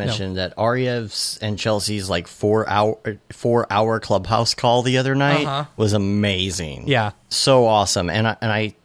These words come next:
Speaker 1: sent a message to Chelsea. I, I haven't heard back yet, but I wasn't sure if that was recorded or not,
Speaker 2: Mm-hmm.
Speaker 1: because if that was recorded, I'd love to get a link that we could put in the show notes to
Speaker 2: Yeah,
Speaker 1: send people
Speaker 2: absolutely.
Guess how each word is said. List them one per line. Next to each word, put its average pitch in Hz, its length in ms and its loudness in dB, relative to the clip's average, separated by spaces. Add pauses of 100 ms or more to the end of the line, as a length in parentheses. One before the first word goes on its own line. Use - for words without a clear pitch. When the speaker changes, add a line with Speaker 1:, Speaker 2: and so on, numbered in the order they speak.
(100)
Speaker 1:
sent 180 260 -2
a - 20 0
message 127 400 -2
to 107 120 -4
Chelsea. 113 420 -4
I, 104 180 -2
I 104 40 -2
haven't 131 160 -4
heard 110 180 -4
back 107 300 -2
yet, 95 200 -2
but 98 100 0
I 98 40 2
wasn't 120 300 -2
sure 110 280 2
if 98 320 -4 (300)
that 117 160 2
was 101 160 -2
recorded 120 640 -2 (300)
or 110 100 0
not, 104 480 0 (100)
Speaker 2:
Mm-hmm. 151 200 0
Speaker 1:
because 131 280 0
if 107 120 -4
that 135 180 0
was 127 140 -2
recorded, 113 440 -2
I'd 92 120 -2
love 104 180 0
to 101 80 -10
get 98 140 -4
a 98 40 -2
link 101 260 -4
that 85 120 -6
we 90 80 -6
could 92 140 -12
put 101 140 -4
in 90 80 -6
the 85 60 -6
show 95 240 -4
notes 85 280 -6
to 95 100 -4
Speaker 2:
Yeah, - 140 2
Speaker 1:
send 90 180 -2
people 92 200 -2
Speaker 2:
absolutely. 78 340 -4